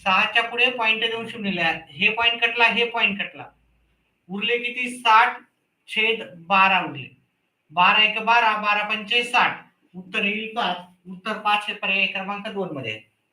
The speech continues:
व्यवस्थित समजून घ्या जे पण आपण करायलो ते. <clears throat> मेसेज केला, अ, प्रसन्ना शेवळे, प्रसन्ना शेवळे मेसेज डिलीट पण केला.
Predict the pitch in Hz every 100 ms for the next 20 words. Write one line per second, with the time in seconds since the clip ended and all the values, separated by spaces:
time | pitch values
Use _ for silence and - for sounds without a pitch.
0 | _ _ _ _ _ _ _ - 196 233
1 | 240 277 - 247 240 262 254 240 226 214
2 | 220 233 220 220 220 220 208 196 190 196
3 | 214 - _ _ _ _ _ - 185 190
4 | 165 147 170 196 196 - 196 190 190 190
5 | 185 - - - - _ _ _ _ _
6 | _ - 175 180 208 202 202 180 160 -
7 | _ _ _ _ _ - 185 180 165 -
8 | - _ _ _ _ _ - 165 165 185
9 | 185 185 185 185 180 180 175 - 156 160
10 | 175 - 180 175 175